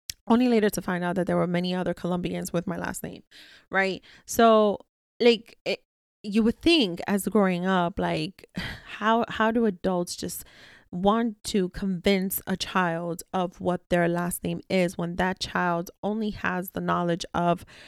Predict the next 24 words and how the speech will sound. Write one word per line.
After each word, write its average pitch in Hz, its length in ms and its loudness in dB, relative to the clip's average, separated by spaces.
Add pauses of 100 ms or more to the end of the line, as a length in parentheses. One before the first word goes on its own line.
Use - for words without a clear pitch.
(300)
the 185 100 2
culture 208 400 2
she 202 320 -2
is 180 140 -2
growing 170 320 -2
up 175 240 -2
in, 175 400 -2
the 180 120 0
country 196 360 -2
she 196 180 0
knows 180 220 -2 (160)
her, 175 280 -2
her 190 120 0
parents 175 360 0
came 185 200 -2
from 170 180 -4
to - 220 0
this 208 180 2
country 175 340 -4
where 165 160 0
she 233 220 0
was 190 160 -2
born, 160 420 -2 (560)
and 185 480 0